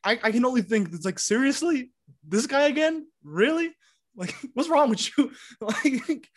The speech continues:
like, hey, man, if you wanna fight people, just call up Wayne Simmons and just start playing on, like, the sixth line or whatever the hell it's called at this point, because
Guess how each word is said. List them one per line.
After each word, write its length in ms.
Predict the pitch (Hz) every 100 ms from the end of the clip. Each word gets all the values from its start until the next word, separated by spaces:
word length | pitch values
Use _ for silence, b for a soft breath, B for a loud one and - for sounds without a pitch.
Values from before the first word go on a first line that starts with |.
| B B B
like, 140 | 233 247
hey, 120 | 269
man, 200 | 214 190
if 100 | 190
you 60 |
wanna 180 | 285 262
fight 340 | - 226 226 220
people, 280 | 190 165
just 220 | 175 214 -
call 260 | 233 247
up 120 | 240
Wayne 300 | 208 208 220
Simmons 540 | 214 - 185 175 160 143
and 100 | 156
just 140 | 170
start 260 | - 190 -
playing 380 | 170 170 165 160
on, 80 |
like, 180 | 156 147
the 80 | 143
sixth 460 | - - 165 - 139
line 240 | 143 151
or 80 | 147
whatever 360 | 147 156 147
the 140 | 151 143
hell 180 | 143 143
it's 120 | 135
called 380 | - 143 135 127
at 80 | 123
this 180 | 143 135
point, 320 | - 143 135
because 600 | 139 151 139 131 -